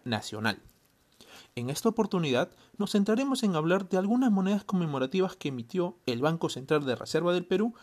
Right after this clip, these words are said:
durante la década de los noventa, centrándonos en aquellas que fueron dedicadas en especial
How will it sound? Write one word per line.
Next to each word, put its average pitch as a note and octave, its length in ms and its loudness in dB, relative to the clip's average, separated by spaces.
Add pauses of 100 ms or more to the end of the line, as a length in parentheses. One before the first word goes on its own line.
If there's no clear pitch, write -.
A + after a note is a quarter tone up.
(220)
durante C#3 400 0
la A2 140 4
década D#3+ 460 0
de D3 120 2
los C3 140 -4
noventa, A2+ 500 -4 (460)
centrándonos D#3 800 -2 (260)
en E3 140 0
aquellas B3 380 2
que F3 140 -6
fueron G3 260 2
dedicadas E3+ 640 2
en C#3+ 100 -6
especial D#3+ 560 -6